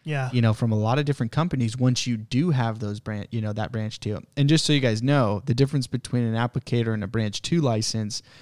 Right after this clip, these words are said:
Speaker 2: one, you can only, you can literally only treat. You cannot identify, you can't even change your treatment.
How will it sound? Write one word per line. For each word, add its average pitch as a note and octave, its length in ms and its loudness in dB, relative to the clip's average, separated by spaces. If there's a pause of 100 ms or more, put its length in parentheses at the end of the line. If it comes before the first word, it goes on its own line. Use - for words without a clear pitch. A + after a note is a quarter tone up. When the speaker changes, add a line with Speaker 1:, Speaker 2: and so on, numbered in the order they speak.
(160)
Speaker 2:
one, B2 600 4 (800)
you C3 240 2
can B2+ 200 2
only, C3+ 300 6
you A#2+ 180 4
can A#2 360 2
literally B2+ 460 6
only A2+ 260 2
treat. G#2+ 400 -4 (460)
You A#2+ 120 -2
cannot A#2+ 320 -2
identify, D3 640 0
you C#3 160 -2
can't C#3 220 0
even A#2 200 -2
change B2+ 380 -2
your A2+ 100 -2
treatment. - 580 -6